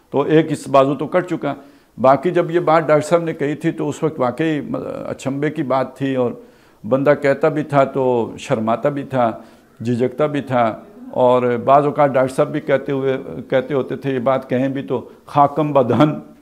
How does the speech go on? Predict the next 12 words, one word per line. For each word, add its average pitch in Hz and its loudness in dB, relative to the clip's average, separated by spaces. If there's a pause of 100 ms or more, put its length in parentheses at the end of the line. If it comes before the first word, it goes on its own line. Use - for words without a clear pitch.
(220)
मेरे 139 4
मुंह 143 4
में 139 2
खाक", 160 6 (380)
यानी 131 2
ये 196 8
कहते 170 8
हुए 160 6
ये 151 4
बात 139 2
कहते 135 -4
थे। 120 -10